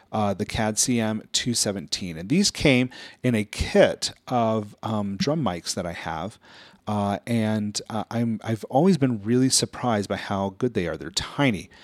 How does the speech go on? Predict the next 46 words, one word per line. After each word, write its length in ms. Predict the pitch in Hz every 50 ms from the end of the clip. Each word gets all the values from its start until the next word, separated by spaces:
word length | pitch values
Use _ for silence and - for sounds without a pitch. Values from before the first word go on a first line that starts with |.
| - - - - _
And 140 | 117 117 123
I 120 | 127 143
am 300 | 147 - 127 127 123 117
a 120 | 113 104 -
sucker 500 | - - - - 160 143 - 107 90 -
for 180 | - - 107
little 220 | 104 107 120 113 110
tiny 340 | - - - 113 101 98
microphones. 680 | 92 92 90 - - 90 - - 69 65 65 65 - - - - - - - 147 -
<laughs> 260 | - - - - -
I 200 | 143 - - 160
don't 120 | 147 135
know 100 | 151 143
why 240 | 123 123 123 139 123
it 120 | 117 113 113
is, 260 | 110 101 92 - - - - 185 208 220 - -
but 220 | - 117 107 113 117
these 180 | 127 135 -
things 340 | - 151 143 131 127 120 110 -
are 560 | 208 - 113 117 117 113 107 107 107 101 - - - - _
freaking 400 | - - - 180 208 - 226 185
cool, 360 | - - 131 139 160 139 107
man. 240 | 95 92 95 98 101
I 60 | 113
like 340 | 147 147 110 113 147 165 -
these 200 | - 110 107 95
mics. 440 | 98 95 101 131 135 98 - - -
They're 160 | - 101 98
just, 400 | - 110 113 113 - - - 101
they're, 300 | 110 110 107 104 101 -
they're 260 | - - - 104 95
super 420 | - - - - - 160 160 - 160
small. 540 | - - - 110 107 107 104 107 117 - - - - - - - _ -
Um, 560 | 110 110 110 107 107 104 104 104 107 117 117 -
I 80 | 120
actually 240 | 127 127 - - 120
had 160 | 110 120 107
one 320 | 110 110 117 117 117 120 117
singer 240 | - 131 117 110 -
come 240 | - 120 110 107
in 200 | 110 113 117 117
and 140 | 113 101 95
she 140 | - - 101
looked 180 | 107 104 - 113
at 80 | -
the, 180 | - 104 98